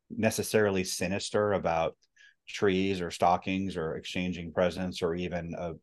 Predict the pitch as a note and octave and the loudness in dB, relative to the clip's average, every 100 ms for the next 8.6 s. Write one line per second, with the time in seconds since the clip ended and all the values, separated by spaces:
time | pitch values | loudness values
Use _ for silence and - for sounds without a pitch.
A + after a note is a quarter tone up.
0 | - E2+ D#2+ - _ _ _ - - F#2+ | -4 -2 -2 -10 _ _ _ -4 2 2
1 | - - - F2+ F2 E2 F2 E2 F#2+ F#2 | 2 -6 -4 -4 -2 -2 -2 -2 -2 -2
2 | F#2 _ _ _ _ _ _ - - - | -2 _ _ _ _ _ _ -20 -20 -20
3 | _ - G#2 G2+ A2+ G#2 - _ G#2+ G#2 | _ 2 4 6 8 8 6 _ -6 -4
4 | F#2 A2 G#2+ G2+ G2 - _ _ _ _ | 0 2 2 0 -4 -8 _ _ _ _
5 | - - E2+ F2 F#2+ F#2 G#2 G2 F#2+ G2 | -16 -8 -4 0 0 0 0 2 2 2
6 | A2+ G2+ - F2+ E2+ - - - F2+ F#2 | 2 -2 -2 0 0 -2 -6 -8 -10 -10
7 | G2+ F#2+ _ - - - D3 D#3+ D#3 D3 | -12 -14 _ -20 -6 4 4 4 2 4
8 | C#3 B2+ C3 C3 B2+ | 4 6 6 4 2